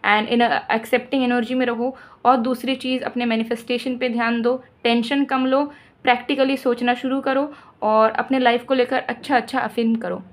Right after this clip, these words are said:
ये दो काम आपको सितंबर के महीने में करना है, ग्रुप नंबर वन।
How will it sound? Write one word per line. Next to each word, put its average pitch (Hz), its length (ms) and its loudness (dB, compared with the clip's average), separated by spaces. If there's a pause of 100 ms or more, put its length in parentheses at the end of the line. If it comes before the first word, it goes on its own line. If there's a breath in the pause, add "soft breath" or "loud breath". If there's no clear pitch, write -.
(120)
ये 247 200 0
दो 254 140 0
काम 233 260 0
आपको 220 220 -2
सितंबर 214 460 -4
के 226 100 -8
महीने 196 300 -6
में 220 140 -6
करना 190 260 -6
है, 190 120 -8
ग्रुप 185 200 -10
नंबर 190 180 -8
वन। 185 180 -6